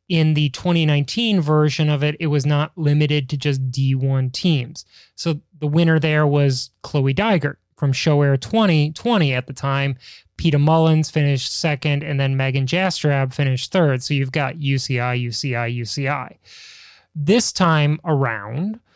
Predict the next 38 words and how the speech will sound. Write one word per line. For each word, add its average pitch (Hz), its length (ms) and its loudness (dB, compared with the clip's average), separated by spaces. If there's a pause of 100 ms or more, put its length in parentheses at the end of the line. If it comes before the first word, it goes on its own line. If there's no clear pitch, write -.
(480)
the 156 80 0
top 143 340 -2
three 139 280 2
were 135 360 0
Erica 139 380 0
Clevenger 139 560 0
from 147 220 2
D 131 180 2
N 131 140 2
A 131 160 2
Pro 139 240 -2
Cycling 135 580 -2
and 127 140 0
Maggie 127 300 -2
Coles-Lister 143 640 -2
in 147 120 0
second 131 380 -6
from 135 200 -2
D 123 160 -2
N 120 100 -2
A, 117 160 -2
both 131 380 -2
U 131 200 2
C 135 220 0
I 120 140 -2
teams. 131 440 -2
And 151 160 -2
then, 135 200 0 (300)
you 143 120 -2
know, 123 120 -4
Caitlin 156 580 -2
Agnew 170 520 0
from 143 240 -4
Wolfpack, 151 520 0
Celine, 143 520 0
your 156 340 4
teammate. 151 480 0 (840)
On 165 320 0